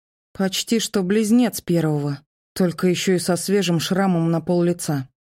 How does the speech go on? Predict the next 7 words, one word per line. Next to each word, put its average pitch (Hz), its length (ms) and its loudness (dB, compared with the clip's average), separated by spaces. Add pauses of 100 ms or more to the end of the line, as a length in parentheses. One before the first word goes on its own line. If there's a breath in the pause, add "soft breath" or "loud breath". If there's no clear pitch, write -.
(640)
Достает 190 540 0
из 175 100 -4
кармана 190 440 2
и - 20 0
разворачивает 170 640 -2
какой-то 190 340 -2
сверток. 160 640 -4